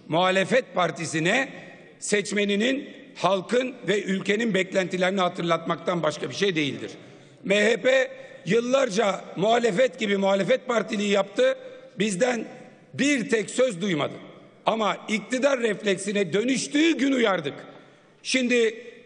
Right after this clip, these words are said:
"fetö" dediniz ya, sizi saygıyla selamlıyorum. fetönün mağdurları var. Cumhuriyet Halk Partisi'nin grubunda yedi Haziran'da ve bir Kasım'da listelerinde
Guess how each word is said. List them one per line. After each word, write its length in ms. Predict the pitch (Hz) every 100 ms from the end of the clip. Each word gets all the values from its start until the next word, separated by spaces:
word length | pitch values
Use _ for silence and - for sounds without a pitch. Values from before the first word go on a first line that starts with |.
| -
"fetö" 300 | 226 233 247
dediniz 380 | 214 233 269 190
ya, 100 | 190 - - - - - - _ _ _
sizi 600 | - 202 220 226 208 -
saygıyla 520 | - 208 208 226 202
selamlıyorum. 580 | 190 175 165 156 139 104 - - - - - - - _
fetönün 400 | - 233 254 254
mağdurları 580 | 214 202 190 202 202 196
var. 160 | 127 101 - - - - - - _ _ _
Cumhuriyet 460 | - 214 233 240 226
Halk 220 | 233 -
Partisi'nin 600 | 208 185 170 - 185 202
grubunda 600 | 165 175 156 151 151 190 - - - - -
yedi 280 | 185 208 247
Haziran'da 580 | 214 180 196 196 196
ve 140 | 190 160
bir 160 | 208
Kasım'da 580 | 180 180 160 131 143 170 - - - -
listelerinde 880 | 185 233 - 202 196 180 170 147 139